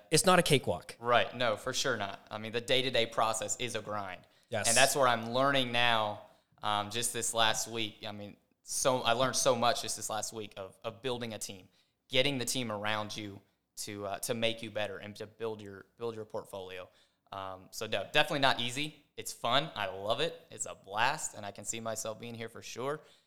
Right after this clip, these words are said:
Speaker 2: Great way to make income for sure.
Speaker 1: Absolutely. Absolutely. So let's dig in this. How did you find your first Airbnb property?
Speaker 2: First property would have been a, uh,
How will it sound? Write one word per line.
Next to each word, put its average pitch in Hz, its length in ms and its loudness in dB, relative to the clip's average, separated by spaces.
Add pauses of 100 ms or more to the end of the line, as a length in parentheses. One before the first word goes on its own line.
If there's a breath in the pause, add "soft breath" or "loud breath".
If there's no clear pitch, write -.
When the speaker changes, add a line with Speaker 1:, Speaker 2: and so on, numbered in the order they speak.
(140)
Speaker 2:
Great 156 280 8
way 147 120 4
to 123 60 0
make 107 180 -2
income 98 340 -14
for 101 80 -14
sure. - 180 -14 (300)
Speaker 1:
Absolutely. 101 640 -2
Absolutely. 107 360 -2
So 117 100 0
let's 156 180 2
dig 185 140 2
in 170 80 2
this. 139 140 2 (160 loud breath)
How 147 160 4
did 208 160 0
you 202 60 -2
find 156 300 2
your 127 80 0
first 127 340 0
Airbnb 113 680 0
property? - 640 -2
Speaker 2:
First 147 240 -4
property 151 340 4
would 135 160 -2
have 117 100 -4
been 120 240 -6
a, 107 440 -2
uh, 101 280 -8